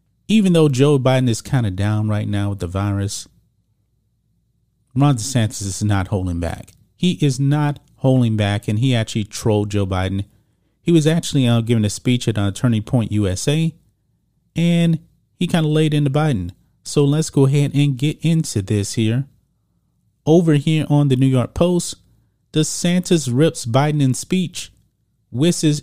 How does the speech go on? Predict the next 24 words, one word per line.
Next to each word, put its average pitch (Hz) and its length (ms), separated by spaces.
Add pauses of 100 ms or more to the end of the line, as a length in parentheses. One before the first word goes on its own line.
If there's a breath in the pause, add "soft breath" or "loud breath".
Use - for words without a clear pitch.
wishes 147 520
U 151 220
S 147 180
speedy 185 420
recovery 156 840 (320)
<laughs> - 320
from 180 220
his 170 140
presidency. 147 840
Man, 143 260
this 143 220
is 104 120
hilarious. 87 600 (800)
This 208 200
is 120 120
absolutely 101 540
hilarious. 101 400
And 165 80
we 185 60
got 143 140
the 104 60
clip - 300
here, 98 120
guys. 98 440